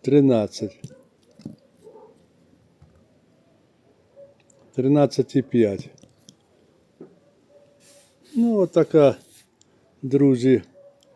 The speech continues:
шикарна черешня Гедельфінгер. І головне, що <laughs> от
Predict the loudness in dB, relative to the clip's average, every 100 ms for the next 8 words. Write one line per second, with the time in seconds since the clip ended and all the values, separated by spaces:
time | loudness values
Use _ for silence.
0 | _ _ _ _ _ _ _ _ _ _
1 | _ _ _ _ _ _ _ -14 -6 -6
2 | 0 2 2 2 -2 -2 -2 0 2 2
3 | 0 -2 -2 -2 0 0 0 -2 0 0
4 | 0 -4 -12 -16 _ _ _ _ _ _
5 | _ _ _ -20 -20 _ -20 _ _ _
6 | _ _ _ _ _ _ _ _ _ _
7 | _ _ _ _ _ _ _ _ _ -4
8 | 0 0 -2 -12 -14 -14 -14 -10 -4 2
9 | 4 4 4 6 4 2 _ _ _ _
10 | -6 -4 -2 4 6 6 2 0 4 4
11 | 2